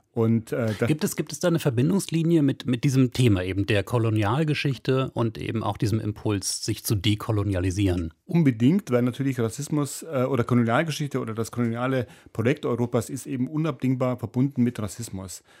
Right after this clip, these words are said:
Speaker 1: Also wenn wir uns die, äh, frühe Aufklärung angucken, beispielsweise Hegel und Kant, diese Männer haben sozusagen rassistische Konzepte entworfen, die es möglich gemacht haben, überhaupt dieses koloniale Projekt anzuschieben. Also Versklavung, äh, Entrechtung, Ausbeutung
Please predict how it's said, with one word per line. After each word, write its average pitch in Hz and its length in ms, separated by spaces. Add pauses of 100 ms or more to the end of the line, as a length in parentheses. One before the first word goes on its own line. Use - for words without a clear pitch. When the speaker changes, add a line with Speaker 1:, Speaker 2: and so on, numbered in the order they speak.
(120)
Speaker 1:
Also 101 180
wenn 139 140
wir 143 80
uns 127 240
die, 120 380
äh, 113 280
frühe 135 320
Aufklärung 127 500
angucken, 127 400
beispielsweise 123 600
Hegel 123 320
und 110 160
Kant, 123 280 (360)
diese 123 180
Männer 120 320
haben 127 220
sozusagen 120 400
rassistische 120 460
Konzepte 127 440
entworfen, 127 640
die 123 80
es 110 100
möglich 143 400
gemacht 107 380
haben, 113 160
überhaupt 120 380
dieses 117 220
koloniale 110 400
Projekt 117 300
anzuschieben. 95 580 (280)
Also 113 160
Versklavung, 131 720 (340)
äh, 123 220
Entrechtung, 127 800
Ausbeutung 123 640